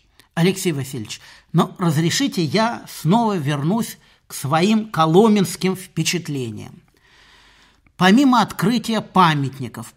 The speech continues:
помимо других славных мероприятий, которые происходили в Коломне, все-таки центром всего была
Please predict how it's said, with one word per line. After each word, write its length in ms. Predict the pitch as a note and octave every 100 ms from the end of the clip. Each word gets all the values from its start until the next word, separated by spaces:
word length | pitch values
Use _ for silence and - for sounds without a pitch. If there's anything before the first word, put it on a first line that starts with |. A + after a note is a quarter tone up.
| _
помимо 840 | C#3 D#3 D#3+ A#3+ B3+ A#3 A3+ A3 - _ _ -
других 680 | C3+ E3 G#3+ F#3+ G3+ - -
славных 720 | - D3 F#3 F#3+ D3+ D3 -
мероприятий, 800 | D3+ E3 - F3 A#3+ A3+ - A#2
которые 480 | - B2 D3 C3+ B2+
происходили 840 | B2+ C3+ B2+ C#3+ C#3 C3+ B2 B2 - -
в 100 | - -
Коломне, 600 | D3+ E3 D#3 C3 A#2+ A2+
все-таки 600 | - C4 C4 - - A#2+ - _ _
центром 640 | - - C#4+ C4+ F3+ D3
всего 560 | B2+ - E3 D#3 C#3 G2 - _ _
была 600 | D3+ C3 D#3+ G3 C#4 B3+